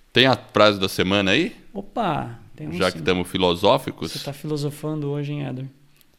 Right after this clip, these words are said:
Speaker 2: Foi escolher um livro sobre filosofia.
Speaker 1: Pois é, mas é um livro bom, viu? Vale a pena. É fininho.
Speaker 2: Vale,
Speaker 1: Nossa,
Speaker 2: né?
Speaker 1: dá, dá pra ler em meia hora, acho.
Speaker 2: É rápido.
Speaker 1: Tudo bem, uma hora, vai.
Speaker 2: Então vamos lá, vamos falar aqui sobre a frase da semana.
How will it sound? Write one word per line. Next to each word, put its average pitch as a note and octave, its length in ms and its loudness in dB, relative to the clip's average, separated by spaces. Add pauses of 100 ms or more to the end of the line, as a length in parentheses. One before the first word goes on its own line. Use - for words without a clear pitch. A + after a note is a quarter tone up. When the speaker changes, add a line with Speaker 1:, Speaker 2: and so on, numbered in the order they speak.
(280)
Speaker 2:
Foi C3+ 140 -8
escolher C#3+ 340 -2
um D3 140 2
livro D3+ 360 -2
sobre D3 360 -6
filosofia. D3 880 -6 (760)
Speaker 1:
Pois D#2+ 320 -12
é, D2+ 220 -8 (180)
mas F#2 120 -6
é A2 60 -2
um A#2 80 -2
livro A#2+ 200 -2
bom, D#2 300 -4
viu? D2+ 200 -4
Vale E2 180 2
a A2 60 -2
pena. E2 300 -4
É D#2 40 -8
fininho. C3+ 640 0
Speaker 2:
Vale, C#3 320 -2
Speaker 1:
Nossa, C#3+ 300 -4
Speaker 2:
né? - 40 -6
Speaker 1:
dá, - 160 2 (460)
dá - 120 -4
pra A2+ 120 2
ler A#2+ 120 4
em C#3 100 2
meia A#2+ 420 2
hora, F2+ 300 6
acho. - 220 -8 (200)
Speaker 2:
É F3+ 40 -12
rápido. C3 180 -10
Speaker 1:
Tudo - 140 -4
bem, F2 120 2
uma A2 160 2
hora, E2 220 4
vai. F2+ 220 -2 (880)
Speaker 2:
Então C#3+ 160 -6
vamos D3+ 200 0
lá, A#2+ 140 0
vamos C3 320 -6
falar C3+ 220 -6
aqui C3+ 160 -10
sobre C3+ 300 -6
a C3+ 100 -6
frase C3+ 560 -4
da C#3 100 -4
semana. A#2+ 600 -6